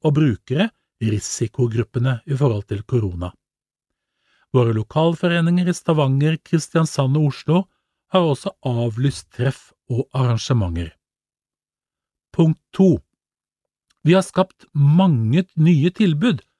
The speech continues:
som har blitt svært populære hos medlemmer og kab-brukere, og fått kontakt med mange syns- og lesehemmede som vi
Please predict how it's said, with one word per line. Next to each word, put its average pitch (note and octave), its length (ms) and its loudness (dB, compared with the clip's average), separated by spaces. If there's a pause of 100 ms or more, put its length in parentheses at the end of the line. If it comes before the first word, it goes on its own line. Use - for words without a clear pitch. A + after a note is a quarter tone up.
(220)
som C#3 160 -2
har D3+ 100 0
blitt C#3 160 -2
svært A2+ 480 -6
populære D3 560 0
hos D3 240 -4
medlemmer A2+ 640 -2 (460)
og G#3+ 180 -2
kab-brukere, A2 760 -4 (1300)
og E3 360 4
fått - 240 -6
kontakt C#3 420 -4 (100)
med A#3 120 4 (100)
mange D3+ 480 2
syns- D#3 480 0
og E3+ 100 2
lesehemmede B2 640 0
som D3+ 200 -2
vi E3+ 120 -4